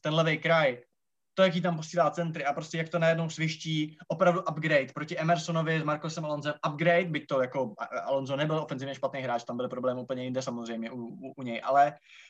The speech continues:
Chilwell za mě možná skoro nejlepší posila a bezvadný, bezvadný. Reece James, fotbalista jako kráva, eh, budoucí konkurent prostě pro Arnolda v reprezentaci anglické, prostě fotbalista, eh,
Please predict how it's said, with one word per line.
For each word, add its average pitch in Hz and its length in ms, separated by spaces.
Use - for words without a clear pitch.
Chilwell 233 340
za 202 100
mě 196 120
možná 185 260
skoro 175 220
nejlepší 165 340
posila 156 400
a 143 220
bezvadný, 131 500
bezvadný. 160 480
Reece 175 340
James, 165 260
fotbalista 160 480
jako 156 200
kráva, 135 480
eh, 139 180
budoucí 151 360
konkurent 143 460
prostě 143 260
pro 147 160
Arnolda 139 360
v 131 60
reprezentaci 135 560
anglické, 131 460
prostě - 380
fotbalista, 170 840
eh, 139 240